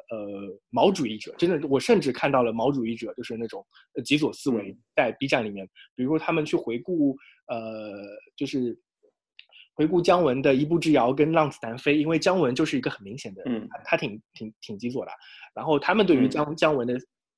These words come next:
Speaker 1: 反，反馈里面，OK，又出现了一些你，你可能能听到极左的声音，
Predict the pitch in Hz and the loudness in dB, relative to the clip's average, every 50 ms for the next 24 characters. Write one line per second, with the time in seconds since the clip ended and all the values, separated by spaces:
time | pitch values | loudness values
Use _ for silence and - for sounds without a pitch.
0 | _ - _ _ _ _ _ - _ _ - - 131 120 - - - - - 117 | _ -20 _ _ _ _ _ -20 _ _ -6 -4 -4 -4 -4 -8 -12 -6 -6 -6
1 | 104 - - 156 127 117 110 110 107 101 _ _ - - _ - - 202 202 - | -6 0 0 0 0 0 -4 -12 -16 -16 _ _ -20 -20 _ 2 2 2 4 4
2 | 233 226 220 262 214 - - 214 196 196 196 185 175 160 170 170 180 - - _ | 4 6 8 6 6 6 4 2 4 6 6 6 6 6 6 4 4 2 -2 _
3 | - 143 131 - 151 127 131 147 131 143 113 113 123 139 143 135 170 - - 170 | -16 -16 -14 -10 -8 -8 -6 -6 -6 -4 -4 -4 -4 -4 -4 -6 -8 -4 -4 0
4 | 185 175 156 151 139 120 135 143 147 - - - 107 104 107 - | 2 4 4 4 2 0 -2 -2 -2 -4 -4 -8 -8 -8 -8 -12